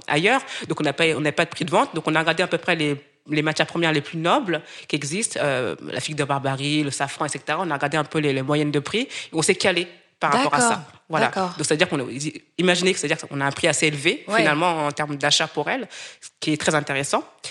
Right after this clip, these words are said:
Speaker 1: Et on partirait de ça. Et donc, c'est ce qu'on a fait, en fait, tout simplement. On est parti de là et on a construit, en fait, euh, la, la, l'offre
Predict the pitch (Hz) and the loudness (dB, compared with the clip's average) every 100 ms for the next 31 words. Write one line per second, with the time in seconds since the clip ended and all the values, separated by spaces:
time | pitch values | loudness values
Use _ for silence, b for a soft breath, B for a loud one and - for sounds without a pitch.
0 | B B 190 214 196 - 196 - 123 139 | B B 0 2 0 0 0 0 0 -2
1 | - 160 175 - 202 170 - 175 170 127 | -6 -6 -2 -2 0 -2 -2 -6 -6 -6
2 | 131 - _ _ 175 170 156 151 143 147 | -8 -12 _ _ -4 -4 -2 -2 -2 -6
3 | B B B 151 160 160 165 147 180 - | B B B -2 0 -2 0 0 0 -2
4 | B B 147 156 139 - 170 - - 185 | B B -2 0 0 0 -2 -2 -2 -2
5 | 156 170 - 143 135 127 120 120 120 110 | -2 -4 -2 -2 0 -2 -4 -4 -6 -6
6 | - 123 113 110 98 101 127 165 190 - | -4 -2 -2 -2 -6 -6 0 0 0 -6